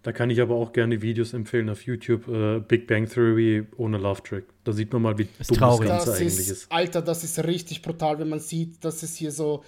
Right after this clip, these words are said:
Speaker 3: drei Sekunden dauert, bis mal jemand antwortet dort.
Speaker 1: Ich find tatsächlich, der einzig gute Love Track ist der von, äh, Schrecklich nette Familie.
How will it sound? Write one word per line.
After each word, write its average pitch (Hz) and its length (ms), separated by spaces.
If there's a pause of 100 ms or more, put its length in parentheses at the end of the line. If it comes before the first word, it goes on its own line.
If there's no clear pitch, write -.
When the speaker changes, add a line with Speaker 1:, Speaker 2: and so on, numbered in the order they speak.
(200)
Speaker 3:
drei 156 200
Sekunden 165 440
dauert, 151 280
bis 160 140
mal 151 160
jemand 143 240
antwortet 135 580
dort. 120 240 (1040)
Speaker 1:
Ich 120 140
find 170 160
tatsächlich, 151 380
der 147 140
einzig 170 340
gute 156 180
Love 127 240
Track 135 180
ist 120 200
der 120 160
von, 120 540
äh, 117 340
Schrecklich 127 320
nette 110 160
Familie. 107 420